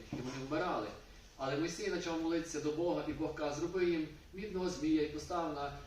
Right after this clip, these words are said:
жердину, і всякого, кого вжалиться змія, він, зглянувши, не помре».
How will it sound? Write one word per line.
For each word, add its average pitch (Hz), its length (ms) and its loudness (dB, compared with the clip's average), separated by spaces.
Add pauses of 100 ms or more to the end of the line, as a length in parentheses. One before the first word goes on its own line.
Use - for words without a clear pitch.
жердину, 170 540 2 (320)
і 160 60 0
всякого, 175 420 2
кого 151 460 2
вжалиться 151 460 2
змія, 175 540 0
він, 160 120 2
зглянувши, 165 760 0 (400)
не 127 80 -6
помре». 165 420 0